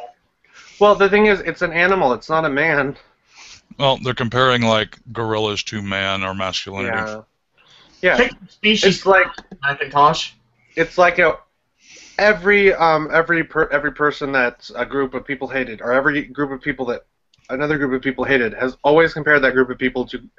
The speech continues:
Speaker 1: to gorillas that wanted to hurt people. Like, the Irish were portrayed as gorillas in, um, political cartoons. So it, wa-, it wasn't, like, a, a racist thing with, uh, black people. It was,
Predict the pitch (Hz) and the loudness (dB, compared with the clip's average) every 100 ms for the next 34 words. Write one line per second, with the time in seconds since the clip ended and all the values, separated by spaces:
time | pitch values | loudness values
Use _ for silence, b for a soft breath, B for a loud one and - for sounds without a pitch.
0 | 127 131 123 113 135 131 117 101 110 117 | -12 -6 -6 -4 0 0 0 -4 -6 -8
1 | 110 107 - _ _ b b b _ _ | -8 -12 -16 _ _ b b b _ _
2 | 135 123 117 110 104 98 - B B - | 0 0 -2 -8 -6 -6 -8 B B -2
3 | 131 135 - 131 143 170 - 175 160 156 | 0 -2 -2 2 4 4 2 -2 -2 -2
4 | - 156 151 143 139 127 143 143 147 143 | 2 0 0 0 -2 0 2 4 2 0
5 | 139 135 131 127 120 117 110 - - - | -4 -6 -4 -2 -4 -8 -14 -18 -20 -12
6 | - - _ 139 135 139 143 135 135 147 | -12 -12 _ 0 0 2 0 0 0 0
7 | 143 143 147 - _ _ _ _ _ - | -2 -4 -8 -16 _ _ _ _ _ -20
8 | - _ _ _ _ _ _ - 147 127 | -20 _ _ _ _ _ _ -2 0 2
9 | 135 143 147 151 165 143 139 131 131 120 | 2 2 4 4 2 2 0 2 2 2
10 | 120 123 131 135 123 131 123 117 110 117 | 0 2 0 -2 -8 -2 -2 -2 -8 -10
11 | 110 117 123 - 107 104 104 104 113 107 | -8 -4 -4 -4 -12 -6 -6 -6 -8 -8
12 | 113 104 - | -10 -12 -20